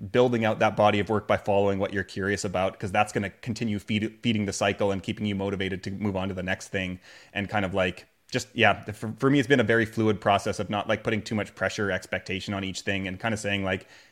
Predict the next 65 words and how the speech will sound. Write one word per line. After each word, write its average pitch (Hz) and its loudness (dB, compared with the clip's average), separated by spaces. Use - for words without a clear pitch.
"Okay, 120 4
like, 107 4
I've 120 6
got 160 2
three 160 2
things 131 2
that 120 4
I 117 6
probably 113 2
could 110 -4
focus 104 2
on. 110 2
This 151 0
is 139 2
the 131 4
one 127 6
I'm 110 4
really 110 4
interested 110 -4
in 107 -2
right 104 0
now. 107 4
So 107 -4
probably 127 4
that's 107 4
the 110 -2
one 104 0
I'm 101 -2
gonna 98 -4
get 95 -2
the 95 -4
best 98 0
results 98 -2
with, 120 0
'cause 101 -4
it's, 95 -10
like, - -4
pulling 117 0
me 131 2
rather 107 2
than 98 -4
me 101 -2
needing 95 -4
to 90 -10
push - -4
it." 180 0
And, 104 2
you 123 4
know, 113 4
maybe 135 4
it's 127 0
not 127 0
the 113 2
most 120 0
efficient, 147 0
but 113 2
it's 107 -4
gonna 117 0
be 110 0
the 104 -4
most 101 -4
fun 95 -2
in 98 -4
the 90 -8
process. - -8